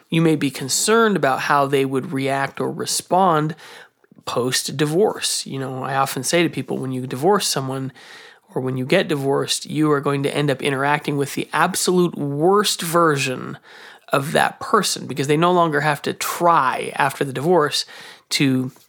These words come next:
appease you or to not get in a fight. They don't care anymore. So there are other factors at play when you're thinking about, "Do I need to stay in this relationship or not?"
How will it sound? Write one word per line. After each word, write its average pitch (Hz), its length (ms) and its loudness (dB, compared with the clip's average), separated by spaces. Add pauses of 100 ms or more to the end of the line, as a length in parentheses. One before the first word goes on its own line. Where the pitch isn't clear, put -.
(200)
appease 143 520 2
you 135 320 4
or 131 240 2
to 127 160 -2
not 131 260 0
get 135 100 -2
in 131 120 -6
a - 40 -10
fight. 143 460 0
They 135 140 -2
don't 131 240 0
care 139 360 -2
anymore. - 460 -10 (460)
So 214 180 4
there 220 220 4
are - 120 0
other 240 280 2
factors 156 680 0
at - 260 -4
play 180 560 2
when 147 200 -2
you're 143 120 0
thinking 160 500 -2
about, 139 500 -2 (520)
"Do 151 200 4
I 143 60 4
need 143 200 -2
to 160 40 -6
stay 135 240 -4
in 123 80 -8
this 120 160 -6
relationship 160 540 -2
or - 20 -8
not?" - 300 -4